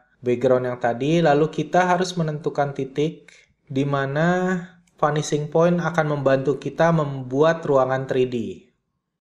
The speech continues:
Seperti bisa dilihat, sekarang titiknya warnanya merah, artinya titik ini kurang bagus. Kita harus geser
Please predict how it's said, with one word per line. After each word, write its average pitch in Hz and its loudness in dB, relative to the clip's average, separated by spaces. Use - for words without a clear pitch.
Seperti - 2
bisa 143 4
dilihat, 139 8
sekarang 151 4
titiknya 156 2
warnanya 131 2
merah, 117 0
artinya 147 2
titik 135 4
ini 147 0
kurang 123 6
bagus. 120 6
Kita 135 2
harus 131 0
geser 135 4